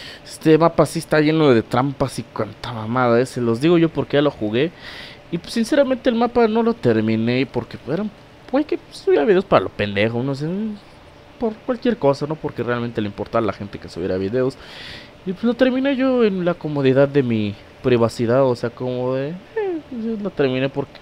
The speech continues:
por gusto más que nada, ¿no? O sea, no porque digas, "Ah, es que chingón, güey, este, eh, pues vamos a darle, ¿no? Al canal". Ah, yo lo terminé nada más,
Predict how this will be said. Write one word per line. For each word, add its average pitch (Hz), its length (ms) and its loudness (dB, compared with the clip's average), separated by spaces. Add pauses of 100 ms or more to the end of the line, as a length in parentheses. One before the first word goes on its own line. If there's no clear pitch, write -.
(140)
por 180 160 8
gusto 214 340 0
más 165 220 -2
que 156 100 -2
nada, 151 300 0
¿no? 139 160 -6
O 143 40 -10
sea, 139 140 -10
no 131 180 -8
porque 131 300 -10
digas, 127 380 -6 (560)
"Ah, 156 280 -4
es 135 200 -4
que 131 480 -4
chingón, 131 520 -2
güey, 113 260 0
este, 110 420 -6 (840)
eh, 113 140 -8
pues 131 140 -16
vamos 165 260 -6
a 123 40 -4
darle, 120 400 0
¿no? 127 360 -4
Al 95 140 -4
canal". 107 500 -6
Ah, 220 140 -10 (560)
yo 240 80 -10
lo 208 80 -10
terminé 120 420 -6
nada 123 140 -8
más, 120 280 -8